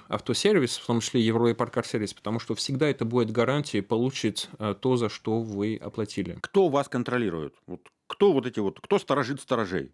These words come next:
Speaker 1: У нас есть команда экспертов, которые, э, проводят, э, аудит среди наших станций, чтобы оценить, э, что стандарты выполняются,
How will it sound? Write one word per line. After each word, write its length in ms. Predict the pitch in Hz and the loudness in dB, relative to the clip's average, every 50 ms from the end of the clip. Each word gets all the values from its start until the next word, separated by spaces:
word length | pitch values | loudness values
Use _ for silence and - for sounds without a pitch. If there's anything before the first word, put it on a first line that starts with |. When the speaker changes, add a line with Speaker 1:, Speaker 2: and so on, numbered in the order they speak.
| _ | _
Speaker 1:
У 80 | - 120 | 2 2
нас 180 | 156 170 - - | 2 4 4 2
есть 140 | 185 - | 0 2
команда 720 | - 135 131 139 165 175 160 135 123 117 113 110 107 107 107 | 2 2 2 4 2 2 4 4 4 4 4 4 2 2 0
экспертов, 500 | 104 - - - 165 156 - - 117 - | 0 0 0 0 0 0 0 -6 -8 -4
которые, 760 | - 110 - - 113 110 113 110 107 104 101 101 98 95 92 | -4 -4 -2 0 0 2 2 2 2 2 2 2 0 0 0
э, 40 | 90 | -2
проводят, 600 | 87 117 113 117 127 139 135 120 110 - - - - | 0 0 0 2 4 2 2 2 -2 -4 -4 -6 -4
э, 280 | 113 104 101 101 101 92 | -2 -2 0 -2 -2 0
аудит 380 | 95 107 110 110 113 143 151 - | 0 0 0 2 0 0 -2 0
среди 300 | - 123 117 107 117 110 | 2 2 2 2 2 0
наших 300 | 110 110 - - 104 - | 0 -2 -2 -4 -8 -10
станций, 420 | - - 107 113 113 - 110 101 - | -4 -2 -2 -2 0 -2 -4 -6 -6
чтобы 240 | - - 110 110 113 | -6 -4 0 0 0
оценить, 600 | 110 - - 131 131 127 123 113 - - - - | 0 0 0 0 2 2 2 0 -2 -6 -8 -10
э, 320 | - - 104 104 98 95 95 | -12 -10 -8 -6 -6 -6 -8
что 1040 | - - - _ - 104 101 101 95 95 95 95 92 92 90 90 90 92 95 92 90 | -10 -12 -14 _ -2 -2 0 0 0 0 0 0 -2 -2 -2 -4 -4 -4 -6 -6 -6
стандарты 480 | - - - 123 120 123 120 - - 113 | -6 -2 0 2 2 2 2 0 0 -2
выполняются, 840 | 104 107 95 - 101 95 104 113 123 127 123 123 - - 90 90 | -2 -2 -2 -2 -4 -2 -2 0 0 0 0 -2 -4 -4 -4 -6